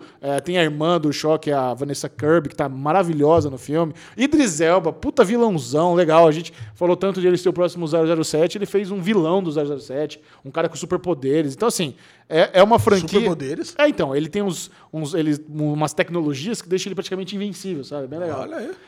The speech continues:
Speaker 1: E é uma franquia dentro de uma franquia, porque o The Rock e o Van Diesel não se bicam, e o Van Diesel tá puto que o The Rock agora criou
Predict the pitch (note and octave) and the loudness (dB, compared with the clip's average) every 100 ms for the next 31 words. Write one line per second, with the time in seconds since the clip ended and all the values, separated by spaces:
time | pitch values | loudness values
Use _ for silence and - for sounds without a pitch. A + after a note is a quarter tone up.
0 | _ - D3+ D#3+ E3 F#3 F#3 G#3 - A#3+ | _ 2 6 6 6 6 6 6 6 4
1 | G#3 G#2+ B3+ D4 A#3+ - G#3+ F#3+ F#3+ F3 | 2 0 0 0 -2 -2 -2 2 0 0
2 | E3 G3 A#3+ - - - E3+ D#3 F3+ E3+ | -4 -2 -2 -4 -12 -2 -2 2 2 4
3 | E3 D#3+ F3 F3 F3+ E3+ E3 D#3+ D3+ C#3 | 6 8 8 8 2 4 4 6 2 2
4 | D3+ D3+ D3+ D#3 D#3 D3+ C3 G#3 C#4+ F4 | 0 0 -2 -4 -6 -8 -2 -4 -2 -6
5 | D4 - _ _ - F3 F3 D#3 D3+ E3 | -6 -20 _ _ -4 6 8 8 2 -2
6 | D#3 F3+ F3+ F3+ - A#3+ F4+ - C4+ G3+ | 0 -2 0 -4 2 8 8 8 6 8
7 | F#3 F#3+ F3+ F3 F3+ F3+ - G#3 G3 G3 | 8 8 4 0 0 -2 -6 0 8 10
8 | F#3+ | 10